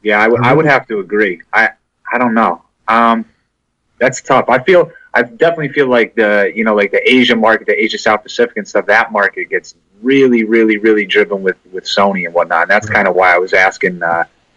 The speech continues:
Speaker 1: if those numbers were global or, or just in the
Speaker 2: Right.
Speaker 1: U S.
Speaker 2: Yeah, yeah. So those are, those are worldwide numbers. Um, but, uh, yeah, so, I mean,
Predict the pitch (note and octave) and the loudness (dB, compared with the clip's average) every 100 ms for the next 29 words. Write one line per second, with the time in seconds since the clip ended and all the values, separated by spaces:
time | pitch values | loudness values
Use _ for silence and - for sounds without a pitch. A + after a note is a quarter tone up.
0 | - G2 G2 F#2 G2+ F#2 F2 F2 F2+ F#2+ | -18 -2 -2 2 0 -2 0 0 2 2
1 | F2+ F2 D#2+ D#2+ F2+ E2+ F2 - C#3 A2 | 4 4 2 2 0 0 -2 -2 -2 -2
2 | D#2+ C3 D3 B2+ C3+ C3 A2 F#3+ E3+ A3 | -4 -4 0 2 2 2 0 0 4 4
3 | A3 D#3 D3+ F#3+ A3+ G3 F#3 E3 D#3+ C#3+ | 2 0 0 2 2 2 2 2 -2 -6
4 | C#3 E3+ G#3 F3+ E3+ D3+ D3 B2+ A#2 G#2+ | 0 2 2 4 2 2 2 0 -2 -4
5 | G#2+ - - _ - - - C3+ A#2+ A#2 | -6 -10 -18 _ -20 -18 -4 0 2 0
6 | A2+ A2 A2+ A2+ _ _ _ - D3 C3+ | 0 -2 -6 -12 _ _ _ -4 0 2
7 | C3 C#3 C3+ B2 A#2+ D3+ C#3+ B2 - F3+ | 0 0 2 2 2 2 2 2 0 2
8 | E3+ | 2